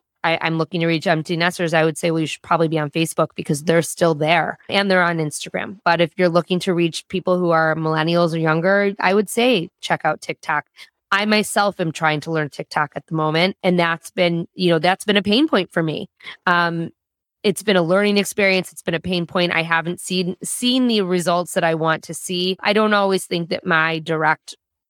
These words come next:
audience or community or target customer is there, and that's okay. But I'm gonna keep trying because I do think that TikTok is gonna grow, and I think there's a lot of opportunity there.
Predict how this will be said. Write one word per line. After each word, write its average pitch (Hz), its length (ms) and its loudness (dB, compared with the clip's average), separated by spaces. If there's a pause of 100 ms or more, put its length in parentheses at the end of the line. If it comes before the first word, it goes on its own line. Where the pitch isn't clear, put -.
(140)
audience 170 560 0
or 156 100 -2
community 165 680 0
or 151 160 -4 (480)
target 165 360 0
customer 165 500 0
is 151 200 0
there, 180 560 2
and 202 160 2
that's 180 220 0
okay. 185 500 2 (280)
But 220 100 2
I'm 208 140 2
gonna 220 160 2
keep 226 220 -2
trying 196 440 0
because 202 240 2
I 175 120 4
do 175 200 0
think 175 300 0
that 180 160 2
TikTok 170 460 -2
is 165 120 -2
gonna 165 200 2
grow, 165 200 2
and 170 100 2
I 165 60 2
think 165 160 -2
there's 151 140 0
a 156 40 0
lot 156 220 2
of 151 80 0
opportunity 156 680 -2
there. 120 280 -2